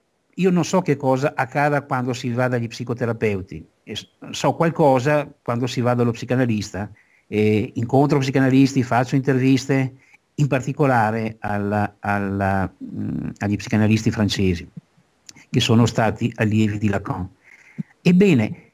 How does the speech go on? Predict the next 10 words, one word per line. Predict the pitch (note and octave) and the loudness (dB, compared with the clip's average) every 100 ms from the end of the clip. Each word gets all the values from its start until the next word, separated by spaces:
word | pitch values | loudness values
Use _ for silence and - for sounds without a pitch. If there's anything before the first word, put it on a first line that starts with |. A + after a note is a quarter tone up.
| _ | _
quando | - A3 C4 B3+ - | 0 2 4 2 2
qualcuno | E3+ C#3+ - F#3+ C#3 A2 | 0 2 4 4 4 0
che | E3 | 0
ha | D#3 A2+ - _ _ _ _ | 0 0 -6 _ _ _ _
un, | F#3 E3 A2 - | 2 2 0 -6
tra | - C3 | -4 0
virgolette, | D#3 C#3+ D3 D#3+ C#3 A2 | 2 2 4 2 0 -4
problema | - B2+ C#3+ D#3 A#2 G#2 G2 B2 _ _ | -4 -4 0 0 -2 -6 -12 -18 _ _
di | - D3 | -10 -6
droga, | D#3+ D#3 B2+ G#2 F#2+ | 0 2 0 -4 -14